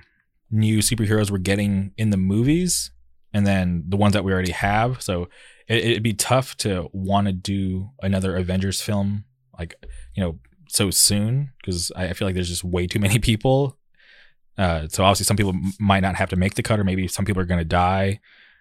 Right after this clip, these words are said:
uh, which is fine. I, I don't think it would be, um, as impactful as, like, you know, some of the people who died from, uh, you know, the films before. But I, I'm, I'm just curious to see how they're gonna, um, arrange all of this,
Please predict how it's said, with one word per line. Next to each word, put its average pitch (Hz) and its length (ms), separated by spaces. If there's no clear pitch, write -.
uh, 78 180
which 92 400
is 131 180
fine. 110 340
I, 101 160
I 98 160
don't 98 100
think 98 100
it 95 40
would 90 100
be, 92 240
um, 85 220
as 90 200
impactful 90 520
as, 82 100
like, 82 140
you 87 60
know, 80 120
some 90 160
of - 20
the 85 60
people 87 160
who 87 60
died 82 240
from, 82 280
uh, 85 140
you 80 160
know, 80 240
the - 100
films 87 260
before. 101 600
But 92 280
I, 92 120
I'm, 98 160
I'm 104 80
just 95 100
curious 107 200
to 95 40
see 95 120
how 90 200
they're 87 120
gonna, 82 360
um, 82 220
arrange 98 480
all 87 160
of 85 120
this, 85 420